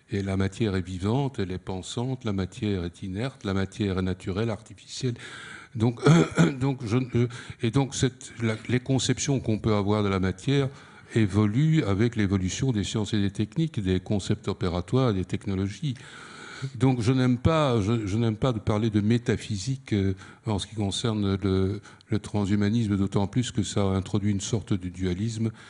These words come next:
hein, qui ne me paraît pas, euh, parce que dès le départ, euh, Julian Huxley parlait de, de monisme en ce qui concerne le, euh, il ne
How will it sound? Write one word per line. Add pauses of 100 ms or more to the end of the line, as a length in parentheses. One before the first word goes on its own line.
(300)
hein,
qui
ne
me
paraît
pas,
euh,
parce
que (320)
dès
le
départ,
euh,
Julian
Huxley (380)
parlait
de,
de
monisme
en
ce
qui
concerne
le, (480)
euh,
il
ne